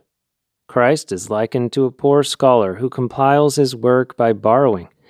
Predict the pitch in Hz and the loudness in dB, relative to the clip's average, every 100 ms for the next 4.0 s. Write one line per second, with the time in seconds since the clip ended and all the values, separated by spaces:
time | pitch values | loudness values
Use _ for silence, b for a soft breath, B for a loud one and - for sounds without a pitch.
0 | B B B _ 127 135 127 117 131 165 | B B B _ 0 0 -2 -2 -2 -2
1 | 160 180 - 180 180 - 104 87 101 _ | -4 -10 -8 -8 -8 -8 -8 -8 -14 _
2 | _ _ 107 104 98 117 117 - 98 113 | _ _ -2 2 4 4 2 -2 0 2
3 | 113 113 110 120 113 107 131 127 107 | 4 4 2 2 2 2 0 -2 -6